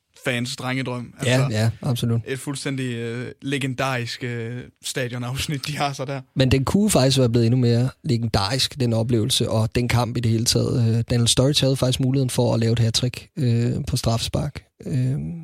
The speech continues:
Speaker 2: men det sparkede han over mål.
Speaker 1: Sparkede han over mål, ja.
Speaker 2: Ja.
Speaker 1: Så Gerrard, han scorede et fremragende hovedstødsmål. Han er nu, øh, trykket sig tilbage for fodbolden. Endte jo sådan lidt... Jeg har det nogle gange lidt svært med spillere,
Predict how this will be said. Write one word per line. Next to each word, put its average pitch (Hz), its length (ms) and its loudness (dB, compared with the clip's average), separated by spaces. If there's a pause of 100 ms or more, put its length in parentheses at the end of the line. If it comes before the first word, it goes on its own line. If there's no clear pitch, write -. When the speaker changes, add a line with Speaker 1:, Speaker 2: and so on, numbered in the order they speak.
(100)
Speaker 2:
men 131 100 -4
det 123 80 -2
sparkede 127 280 0
han 123 80 0
over 123 120 0
mål. 123 240 -4 (140)
Speaker 1:
Sparkede 139 300 -10
han 139 100 -6
over 143 140 -4
mål, 143 240 -4
ja. 135 120 -6 (220)
Speaker 2:
Ja. 139 120 0 (760)
Speaker 1:
Så - 160 -2 (120)
Gerrard, 170 380 2
han 160 140 -4
scorede 165 200 -2
et 156 60 0
fremragende 147 380 0
hovedstødsmål. 131 600 -2
Han 135 120 -2
er 131 60 -2
nu, 143 320 -2
øh, 120 260 -2
trykket 120 300 -6
sig 123 100 -6
tilbage 127 280 -2
for 135 100 -8
fodbolden. 131 560 -4 (160)
Endte 170 240 -4
jo 160 80 0
sådan 165 240 -2
lidt... 160 180 -4
Jeg 160 180 -4
har 180 180 -4
det 165 100 -4
nogle 165 180 -4
gange 160 180 -4
lidt 165 180 -6
svært 151 400 -4
med 120 140 -4
spillere, 143 460 -4